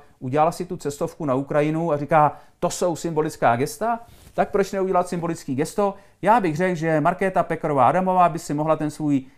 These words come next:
královský plat, v podstatě není, není to žádná dřina, s-, usedět to v té sněmovně. Já myslím, že většina lidí by to zvládla,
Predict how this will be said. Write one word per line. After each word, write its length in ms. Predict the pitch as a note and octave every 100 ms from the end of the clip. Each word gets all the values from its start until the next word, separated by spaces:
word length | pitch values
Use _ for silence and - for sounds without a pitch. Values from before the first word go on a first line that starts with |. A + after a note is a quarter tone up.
| _
královský 560 | - D#3+ G3 F#3 - F3
plat, 460 | E3 D#3+ E3 - _ _ _ _ _
v 120 | _ -
podstatě 680 | C#3+ - D#3+ D3 D3 B2 A#2+ -
není, 520 | C3+ D3 - - E3 - - -
není 340 | C#3 D3+ F3+ A3
to 140 | F#3+
žádná 540 | C#3 D3+ D#3 D#3 D#3
dřina, 580 | C#3+ B2 A#2+ A2 A#2 - _ _ _
s-, 280 | - - _ _
usedět 440 | C#3 - C#3 C#3 C#3
to 100 | C3+
v 60 |
té 120 | -
sněmovně. 420 | C3+ C3 B2 B2 D#3+
Já 100 | A#3+
myslím, 240 | C4+ C#4
že 120 | A3+
většina 300 | F3 E3+ F#3
lidí 200 | D#3 D#3+
by 120 | D3
to 120 | D#3 C#3
zvládla, 640 | A2+ A2 A2+ A#2+ C#3 -